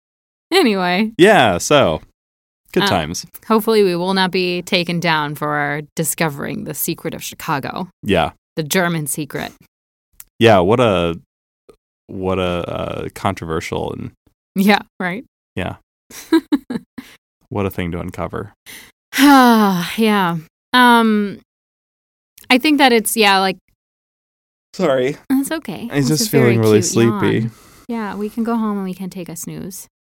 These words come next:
Speaker 2: I'm not a big napper.
Speaker 1: No, I know. I am. I
Speaker 2: You're,
Speaker 1: love napping.
Speaker 2: you're the nappiest. No, I don't think that works. I think that means something different.
Speaker 1: It probably, it,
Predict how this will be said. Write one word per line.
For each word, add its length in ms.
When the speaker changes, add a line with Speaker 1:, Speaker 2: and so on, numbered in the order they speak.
Speaker 2:
I'm 100
not 140
a 60
big 180
napper. 480
Speaker 1:
No, 200
I 120
know. 340
I 200
am. 380
I 100
Speaker 2:
You're, 200
Speaker 1:
love 100
napping. 320
Speaker 2:
you're 100
the 120
nappiest. 760
No, 60
I 200
don't 160
think 200
that 160
works. 460
I 40
think 180
that 140
means 180
something 300
different. 440
Speaker 1:
It 100
probably, 480
it, 80